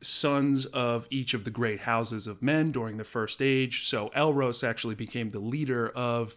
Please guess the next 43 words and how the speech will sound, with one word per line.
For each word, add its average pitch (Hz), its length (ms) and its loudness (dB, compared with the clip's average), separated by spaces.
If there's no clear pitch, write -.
the, 113 580 -2
the 117 120 2
men 127 340 2
who 117 380 0
had 110 200 -4
helped 110 280 -4
the 104 120 -6
elves 104 260 -6
during 107 220 -4
the 104 80 -8
First 104 320 -4
Age, 107 220 -4
and 107 100 -6
they 117 80 -2
were 117 140 -2
rewarded 113 420 -2
with 120 160 -6
Numenor, 107 540 -6
and 110 160 -8
he 123 160 -2
was 120 220 -4
the 110 160 -6
first 127 420 -2
king 117 380 -2
of 113 260 -4
Numenor. 110 600 -4
And 120 80 -2
we 131 100 2
have 120 180 -2
this - 140 -2
tapestry 151 520 0
on 120 120 -2
the 110 40 -4
wall 123 560 2
of 110 500 -4
what, 117 560 2
it's - 140 -2
like 120 140 2
a 120 60 0
bond 117 520 0
between, 117 640 -2
you 117 140 -4
have 110 360 -4